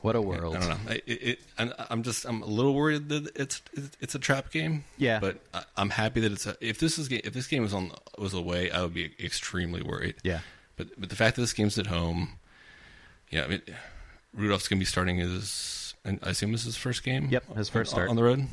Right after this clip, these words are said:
Speaker 1: His first
Speaker 2: Um,
Speaker 1: start in the N F L period. So.
Speaker 2: Oh, okay. So, so he didn't, he didn't start at all, um, at all last year.
Speaker 1: No.
Speaker 2: So yeah, so his first start on the road. Um, Four niners crowd, it's gotta be hyped after two wins. I mean, as hyped as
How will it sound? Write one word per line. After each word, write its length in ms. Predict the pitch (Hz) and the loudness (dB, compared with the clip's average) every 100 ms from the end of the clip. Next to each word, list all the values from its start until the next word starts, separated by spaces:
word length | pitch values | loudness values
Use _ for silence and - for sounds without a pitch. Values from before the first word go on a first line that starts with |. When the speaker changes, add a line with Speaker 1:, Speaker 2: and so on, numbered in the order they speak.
| - - - - - | -6 -10 -12 -16 -8
Speaker 1:
His 180 | - 113 | 0 2
first 180 | 90 113 | 4 2
Speaker 2:
Um, 20 | |
Speaker 1:
start 180 | 90 104 | 2 0
in 60 | - | 2
the 80 | 101 | 0
N 80 | |
F 100 | 95 | 2
L 100 | 95 | 0
period. 460 | 90 110 92 85 85 | 2 2 2 -2 -2
So. 180 | - 85 - - - - - | -2 -2 -4 -20 -20 -14 0
Speaker 2:
Oh, 180 | 110 110 117 | 4 4 4
okay. 260 | 107 87 98 | 2 -2 -2
So, 200 | - 92 - | -8 -8 -8
so 120 | - 95 | -8 -8
he 120 | 95 | -8
didn't, 380 | 92 92 90 - | -6 -6 -8 -10
he 80 | - | -10
didn't 200 | 98 101 | -8 -8
start 200 | - 107 | -6 -6
at 100 | 110 | -4
all, 420 | 101 110 - - | -4 -6 -8 -8
um, 300 | - - - 110 _ _ _ _ _ - | -8 -6 -8 -10 _ _ _ _ _ -12
at 80 | 95 | -10
all 100 | 87 | -8
last 360 | 95 - - | -8 -8 -8
year. 180 | 95 101 - - | -8 -10 -10 -8
Speaker 1:
No. 80 | - - | -8 -10
Speaker 2:
So 160 | - 98 | -4 0
yeah, 180 | 101 87 | 2 0
so 200 | - 90 - - | -2 -6 -10 -12
his 100 | - | -2
first 220 | 131 127 | 0 0
start 120 | 139 | -2
on 40 | |
the 100 | 135 | 0
road. 440 | 104 98 95 98 98 - | 2 4 2 -2 -8 -4
Um, 460 | 92 90 90 90 - _ - | 0 2 2 0 -2 _ -14
Four 200 | - 110 | -4 2
niners 260 | 110 104 | 4 2
crowd, 420 | - 104 98 95 - _ | 2 4 4 2 -2 _
it's 120 | - | -6
gotta 260 | - 92 104 | 2 4 4
be 80 | 104 | 4
hyped 440 | 90 85 - - - - _ _ | 4 0 -2 -10 -12 -20 _ _
after 320 | 104 104 - 92 | -8 -6 -4 -6
two 180 | - | -4
wins. 540 | 90 82 85 92 - - 95 | 0 0 0 -2 -4 -10 -8
I 60 | |
mean, 160 | 90 87 | -2 -2
as 100 | 90 | 0
hyped 240 | 90 85 | -4 -4
as 180 | 92 90 | -6 -6